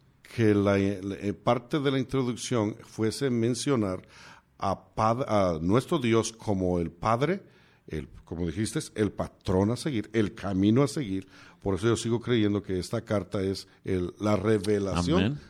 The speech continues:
Speaker 1: del camino de Dios. Y aquí podríamos decir como nuestro Padre. ¿Y qué razones podré-, podríamos mencionar por qué nosotros comenzamos este mensaje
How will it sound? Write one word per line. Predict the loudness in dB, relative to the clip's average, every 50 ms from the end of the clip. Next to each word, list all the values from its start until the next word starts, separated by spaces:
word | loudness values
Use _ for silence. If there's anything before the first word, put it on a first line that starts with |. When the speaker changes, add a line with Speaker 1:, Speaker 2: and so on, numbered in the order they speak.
| _ -10
Speaker 1:
del | 0 0 0 0 0
camino | -6 -6 -4 -2 0 0 0 0 0 -2 -4 -6 -10 -14 -20 -20 _ _ -6
de | -6 -2
Dios. | 0 2 2 2 0 -2
Y | -6 -6
aquí | -6 -4 -4 -6 -6 -6 -10 -6
podríamos | -4 -2 0 2 2 2 2 0
decir | -2 -6 -6 0
como | 0 2 4 4 4 2 0 -4 -16 -20 -20 -20 -6 0
nuestro | 2 4 4 4 2 0 -6 -10
Padre. | -4 0 0 0 0 0 -2 -6
¿Y | -6
qué | -6 0 0 2
razones | 2 2 0 0 0 2 2 2 4 2 2 0 -2
podré-, | -4 -4 -2 -2 -4 -6 -8 -12 -20 -20 -20 -20 -8 0
podríamos | 2 4 6 6 6 6 6 4 2 -2 -2
mencionar | 2 4 4 4 4 4 2 4 4 4 4 2 0 -2 -8 -10 -20 -20 -20 -14 _
por | 2 2 2 2 0
qué | 0 2 4 4 4
nosotros | 4 2 2 2 2 0 0 0 2
comenzamos | 2 2 2 2 2 2 0 0 0 0 -2
este | -4 -2 -2 -2
mensaje | 0 0 0 -2 -2 -4 -6 -6 -6 -8 -10 -10